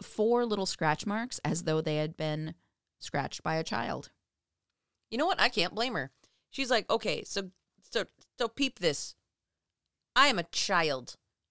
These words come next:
Speaker 2: I'm a literal child, and I am being forced to sell flowers. And then you couldn't even just look for me in the road?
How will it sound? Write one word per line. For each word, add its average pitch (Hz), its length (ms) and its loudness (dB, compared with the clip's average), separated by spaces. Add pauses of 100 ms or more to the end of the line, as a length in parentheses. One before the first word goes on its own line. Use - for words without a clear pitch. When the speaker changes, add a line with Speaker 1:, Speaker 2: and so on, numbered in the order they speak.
(100)
Speaker 2:
I'm 220 100 -2
a 208 60 4
literal 202 480 2
child, 180 420 4
and 165 80 2
I 214 60 2
am 247 100 -2
being 165 220 -2
forced 160 480 -4
to 160 60 -8
sell 123 280 0
flowers. 180 920 -2 (500)
And 190 180 0
then 214 180 0
you 180 140 -2
couldn't 262 340 0
even 208 260 0
just 147 260 -2
look 143 320 -4
for 226 160 0
me 214 180 0
in 156 140 -4
the 120 140 -4
road? 262 480 0